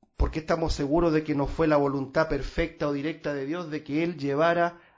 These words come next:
a su sobrino Lot? Por las consecuencias posteriores, ¿se acuerda?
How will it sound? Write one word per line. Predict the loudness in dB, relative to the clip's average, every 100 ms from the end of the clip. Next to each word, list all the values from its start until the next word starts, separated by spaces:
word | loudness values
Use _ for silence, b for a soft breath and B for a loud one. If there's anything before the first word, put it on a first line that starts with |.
| -4
a | -4
su | -2 -6
sobrino | -4 -2 0 0
Lot? | 2 2 0 -10 _ _ _ _ _ _ _ b b b _
Por | -6 -4
las | -4
consecuencias | -6 -10 -10 -8 -8 -10 -14 -16 _ _
posteriores, | -4 -4 -4 -4 -4 -10
¿se | -4
acuerda? | 0 0 -2 -10